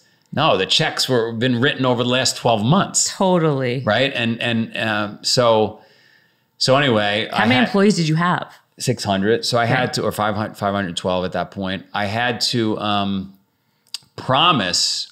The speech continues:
Speaker 1: all those people, those three hundred and fifty thousand people, that they will get an entry to another race. But you know what? I'm gonna even do one better because we're not bad people. We're gonna give you two races.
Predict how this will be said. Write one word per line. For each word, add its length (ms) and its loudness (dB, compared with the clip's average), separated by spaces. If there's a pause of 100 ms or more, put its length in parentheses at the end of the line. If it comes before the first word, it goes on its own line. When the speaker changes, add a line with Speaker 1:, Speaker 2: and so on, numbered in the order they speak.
(100)
Speaker 1:
all 240 4
those 280 0
people, 400 0
those 220 0
three 220 -2
hundred 260 -2
and 100 -8
fifty 320 -4
thousand 520 0
people, 540 -2 (400)
that 160 -2
they 140 2
will 180 4
get 220 0
an 100 0
entry 380 -2
to 160 -4
another 260 2
race. 340 -2 (340)
But 120 -10
you 100 0
know 100 2
what? 200 4
I'm 140 2
gonna 160 4
even 340 0
do 140 2
one 260 0
better 260 0
because 300 -4
we're 100 -4
not 220 -2
bad 220 -4
people. 300 -4
We're 80 -4
gonna 120 -2
give 160 0
you 80 0
two 220 -2
races. 540 -4